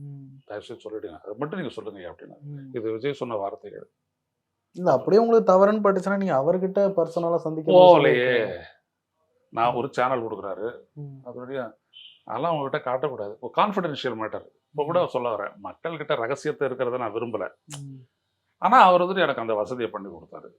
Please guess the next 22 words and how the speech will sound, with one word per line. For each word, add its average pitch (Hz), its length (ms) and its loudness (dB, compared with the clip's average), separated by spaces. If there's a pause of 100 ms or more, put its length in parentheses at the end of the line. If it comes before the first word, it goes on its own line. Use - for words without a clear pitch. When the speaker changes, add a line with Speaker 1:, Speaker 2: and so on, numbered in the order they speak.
Speaker 1:
ம். 135 420 -18
Speaker 2:
நான் 160 300 4
அப்படி 107 400 -8
கொடுத்துருக்குறேன். 107 500 -10 (640)
நான் 170 260 0
வேணா 190 100 0
உங்களுடைய 139 460 0
பர்சனல் 147 340 0
கன்சம்ப்ஷன் 127 440 -2
எடுத்து 123 240 -6
காட்டுறேன். - 420 -4 (320)
Speaker 1:
ம். 131 360 -18 (880)
Speaker 2:
No - 40 -16
problem 139 480 -2
about 104 200 -8
that. 87 140 -12 (240)
நான் 110 200 -6
அறிக்கையை 139 720 -2
அடிச்சு 139 500 -6
அப்படி 101 240 -6
அனுப்பியிருக்கிறேன். 85 500 -16 (1600)
அதை 135 180 -4